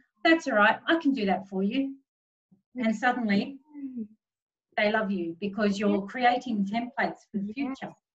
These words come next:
Speaker 2: That's, that's beautiful. See, and you can even take that course online. I'm sure it's available. It's
Speaker 1: Yes,
Speaker 2: a hundred percent it's
Speaker 1: yes.
Speaker 2: online. It's
Speaker 1: I
Speaker 2: online.
Speaker 1: tell you what, one of the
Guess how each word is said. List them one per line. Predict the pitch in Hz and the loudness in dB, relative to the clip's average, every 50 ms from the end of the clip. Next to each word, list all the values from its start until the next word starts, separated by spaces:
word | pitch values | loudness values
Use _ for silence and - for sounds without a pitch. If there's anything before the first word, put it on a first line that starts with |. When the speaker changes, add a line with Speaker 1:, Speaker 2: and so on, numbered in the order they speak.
| _ _ _ _ _ _ _ _ _ _ _ | _ _ _ _ _ _ _ _ _ _ _
Speaker 2:
That's, | - 247 226 294 294 - - | -10 -8 -8 -10 -12 -10 -10
that's | - 285 311 330 - - 233 - - - | -8 -6 -6 -8 -8 -12 -16 -16 -8 0
beautiful. | 233 262 302 339 330 - - 233 247 | 4 6 8 8 6 4 -2 -6 -8
See, | 247 - - 359 349 - - - - - | -8 -2 0 0 0 0 -4 -12 -10 -2
and | - 370 | 0 2
you | 440 453 | 2 4
can | - 466 | 4 2
even | 523 523 508 440 | 2 2 0 -2
take | - - 381 381 | 0 -2 -2 0
that | - 349 330 - | 0 0 0 0
course | - 320 320 311 - 302 | -2 -4 -4 -2 -2 0
online. | 277 269 254 254 277 320 359 285 | 0 0 2 0 0 0 0 0
I'm | 233 247 | -2 -4
sure | 247 - 330 330 359 330 | -4 -6 -4 -2 -2 -2
it's | 269 226 - | -2 -2 -4
available. | 220 202 233 240 269 277 262 247 | -4 -4 -4 -2 -2 -2 -2 -2
It's | 226 202 202 - - - - - - - | -2 -4 -4 -8 -16 -18 -20 -18 -10 -6
Speaker 1:
Yes, | 226 254 | -4 -2
Speaker 2:
a | 240 | 0
hundred | 185 180 - - 233 220 | 0 -2 -2 -4 -4 -2
percent | 247 330 349 311 | 0 2 2 4
it's | 233 208 | 2 2
Speaker 1:
yes. | 208 - - - | 0 -2 -4 -6
Speaker 2:
online. | 180 175 170 160 165 | -4 -4 -4 -8 -10
It's | 190 185 - | -12 -14 -12
Speaker 1:
I | 185 | -14
Speaker 2:
online. | 196 - | -12 -6
Speaker 1:
tell | - 311 320 | 0 2 4
you | 285 277 226 | 6 6 4
what, | 233 233 - - | 4 0 -2 0
one | 254 269 269 | 0 0 0
of | 254 214 | 0 -2
the | 202 196 | -2 -4